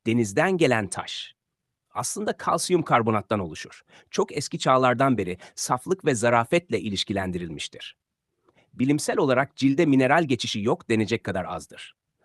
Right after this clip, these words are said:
Ama inci takmak kişiye estetik bir özgüven verir. Bu da dolaylı olarak rahatlatıcı olabilir. Diğer popüler taşlardan. Yeşim taşı. Çin kültüründe binlerce yıldır kullanılır.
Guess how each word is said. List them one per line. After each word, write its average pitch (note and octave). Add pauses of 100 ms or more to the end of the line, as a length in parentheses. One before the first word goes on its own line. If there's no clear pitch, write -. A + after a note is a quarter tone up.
(120)
Ama A#2
inci A2+
takmak - (180)
kişiye C#3+
estetik -
bir D#3+
özgüven G#2+
verir. - (240)
Bu -
da G3
dolaylı C#3
olarak A#2+
rahatlatıcı G#2+
olabilir. - (1500)
Diğer D3
popüler F#2+
taşlardan. - (1400)
Yeşim C#3
taşı. - (520)
Çin B3
kültüründe A2
binlerce D#3
yıldır A2
kullanılır. -